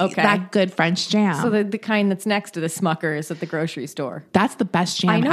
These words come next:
Speaker 2: ever.
Speaker 1: it's good.
Speaker 2: <laughs>
Speaker 1: It's
Speaker 2: It's
Speaker 1: good.
Speaker 2: so good. Or whatever. I, I've bought stuff that's even more expensive, uh, for that because it's all, that's all you're eating.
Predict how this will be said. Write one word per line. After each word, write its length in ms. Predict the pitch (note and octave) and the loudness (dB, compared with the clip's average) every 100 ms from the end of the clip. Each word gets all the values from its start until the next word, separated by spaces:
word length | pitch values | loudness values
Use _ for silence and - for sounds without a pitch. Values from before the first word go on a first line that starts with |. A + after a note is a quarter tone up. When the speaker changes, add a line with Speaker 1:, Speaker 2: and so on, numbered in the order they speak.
| - | 4
Speaker 2:
ever. 260 | E3+ C#3 D#3+ | 2 2 2
Speaker 1:
it's 800 | G#4 A#4 A#3 - D5 A3 - - | 2 4 2 2 -2 -2 0 0
good. 120 | E3+ - | 0 0
Speaker 2:
<laughs> 40 | |
Speaker 1:
It's 220 | E4 E4 - | -4 -4 -4
Speaker 2:
It's 80 | A3+ A#4+ | -2 0
Speaker 1:
good. 80 | A4 | 4
Speaker 2:
so 180 | A3 B3 | 4 2
good. 380 | F#3+ D#3+ D#3+ - - - - | 0 -2 -6 -10 -18 -18 2
Or 200 | A3 B3 | 4 4
whatever. 460 | A3 A#3+ A#3+ C#4+ F#3+ | 4 4 4 2 2
I, 160 | E3+ F3+ | 2 0
I've 220 | F#3 G3+ | 0 0
bought 160 | G3+ G3+ | 0 -2
stuff 300 | - F#3+ - | -2 -2 -2
that's 240 | F#3+ F#3 G3+ | -2 2 4
even 180 | G3+ | 6
more 220 | F#3+ G#3 B3 | 6 6 2
expensive, 840 | - - D#3+ D#3 E2+ - F3 - - | -2 -4 -4 -4 -6 -8 -10 -14 -2
uh, 420 | D#3+ D#3+ - - - - | 0 0 -2 -4 -6 -6
for 140 | - E3 | 0 2
that 220 | D#3 D#3 | 2 2
because 280 | F3+ F3 F3 | 2 2 2
it's 180 | E3+ - - | 2 0 2
all, 260 | E3+ E3+ - - - | 2 2 -4 -6 0
that's 240 | F3+ - | 0 2
all 160 | E3+ E3+ | 2 4
you're 120 | D#3+ | 4
eating. 520 | F#3+ G#3+ - - | 2 0 -2 -6